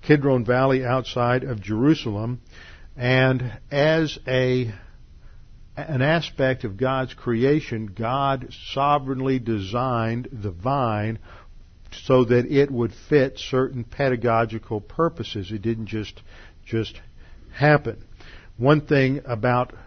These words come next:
the vine that we know is that the wood is virtually useless. A vine can grow and it can become quite thick, but the wood is useless. You're not going to take the wood and burn it in the fireplace for warmth. You don't want to cook with it. It's not going to per-,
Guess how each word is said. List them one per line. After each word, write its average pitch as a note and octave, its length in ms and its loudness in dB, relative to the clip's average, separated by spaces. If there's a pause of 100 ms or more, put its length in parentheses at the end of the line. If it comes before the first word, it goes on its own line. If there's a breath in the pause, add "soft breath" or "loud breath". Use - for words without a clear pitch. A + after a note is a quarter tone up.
(120)
the A2+ 100 -4
vine B2+ 440 0
that C3 100 0
we A#2+ 160 -4
know B2 280 0
is B2+ 140 0
that A#2 140 -4
the A#2 80 -4
wood C3+ 420 2
is B2+ 180 -4
virtually A2+ 840 -2 (300 soft breath)
useless. B2 560 0
A A2+ 60 -4
vine B2+ 340 0
can A2 240 -4
grow A2+ 380 2
and B2+ 100 0
it A2 100 -6
can A2+ 140 -6
become G#2+ 360 -6
quite G#2 400 -8 (220)
thick, D#3 300 2 (500 loud breath)
but A#2 280 0
the A2+ 100 -2
wood C3 340 6
is A#2+ 320 -2
useless. C3 400 -2
You're A2+ 120 -4
not A2 180 -4
going A2+ 160 -4
to G#2 80 -6
take A2 300 -2
the A2+ 80 -4
wood A2 360 0
and G#2+ 140 -2
burn G#2+ 220 -4
it G2+ 100 -6
in G#2+ 80 -4
the G2 60 -8
fireplace A2 720 -4
for - 160 -12
warmth. A2 580 -4
You G2+ 120 -6
don't G#2+ 180 -8
want A2 180 -10
to - 180 -14
cook B2 240 -2
with A2+ 220 -4
it. D#3 140 -2 (340 loud breath)
It's A2 280 -4
not A#2+ 200 -2
going A#2 240 -2
to G#2 120 -6
per-, G#2 280 -10